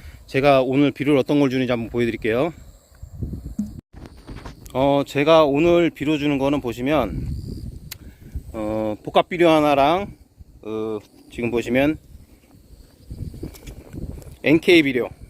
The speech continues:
엔케이 비료를 줄 건데, 오늘은 어떻게 주냐면, 복합 비료 이게 뭐냐면 완효성이에요. 보시면 여기 보여드릴게요. 백 일간 지속된다. 오늘은 이 비료가, 요 비료랑 지금 여기 보시면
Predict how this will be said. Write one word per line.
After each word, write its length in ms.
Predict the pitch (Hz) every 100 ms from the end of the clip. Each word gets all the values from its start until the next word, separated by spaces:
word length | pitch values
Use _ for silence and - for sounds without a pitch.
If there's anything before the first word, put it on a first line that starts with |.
| - _ - _ _ _ - - _ -
엔케이 320 | 139 180 165
비료를 420 | 151 147 135 123
줄 120 | -
건데, 340 | 113 113 120 87 - - - _ - -
오늘은 260 | 135 147
어떻게 260 | 131 - 135
주냐면, 420 | 120 127 123 - - -
복합 220 | - 156
비료 180 | 156 139
이게 200 | 127 127
뭐냐면 480 | 120 120 127 98 -
완효성이에요. 720 | 120 151 156 143 110 120 104 -
보시면 460 | 110 117 113 160 - _ _ - - - _ _ _ _ _ - - - - 127
여기 60 |
보여드릴게요. 640 | - 127 117 113 - 98 80 - - _ - _ _ _ - - -
백 160 | 127 139
일간 240 | 143 139
지속된다. 560 | 113 113 120 104 92 - _ -
오늘은 420 | 113 120 127 127 117
이 80 | 120
비료가, 500 | 123 131 123 113 -
요 180 | 117 127
비료랑 540 | 117 123 120 139 110 82 - - - - -
지금 360 | - 123 135 143 -
여기 140 | 110 113
보시면 500 | 113 113 117 151